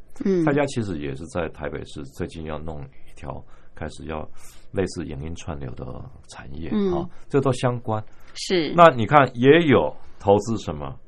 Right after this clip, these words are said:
Speaker 2: 水电相关的行业。
Speaker 1: 水电。
Speaker 2: 对，你看哦，大哥大哦，
Speaker 1: 嗯。
Speaker 2: 台湾大哥大，他们也开始要准备要股东，因为这是前不久那个股东大会，
Speaker 1: 嗯哼，
Speaker 2: 他们对外宣布的嘛。
Speaker 1: 是。嗯。
Speaker 2: 那你说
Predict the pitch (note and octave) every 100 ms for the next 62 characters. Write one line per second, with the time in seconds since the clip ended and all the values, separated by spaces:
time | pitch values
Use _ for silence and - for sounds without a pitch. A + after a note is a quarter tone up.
0 | - - - - D#2 A#2 G#2+ E2 F2 D#2+
1 | D#2+ D2+ - - C2+ C#2+ - - E3+ C#4+
2 | B3+ G#3 - - E3 - - - - G2+
3 | D3+ C3 A2+ - D#3 C#3+ C#3 C#3+ C3 G#2+
4 | G#2 - - A#2+ B2 C#3 C3+ C3+ C3+ F#2+
5 | - - - - B2+ A#2 D#2+ - G2 E2
6 | E2+ F2 D2+ C#2 E2 E2 D#2 - - -
7 | - F2 A#2+ B2 A#2+ C3+ B2+ C3+ A#2 A2+
8 | F2+ - - - F#2+ G2+ A2 E2 C#2+ D#2+
9 | - D2 F2+ F#2+ E3+ G3+ - G#3+ G3 G#3+
10 | - - F#3 - - F2+ F2 E2 - E2
11 | D#2+ - - - - A#3+ G#3 F3 G3 -
12 | - D3 D3 C3+ - G#2+ G2+ F#2 B2 C3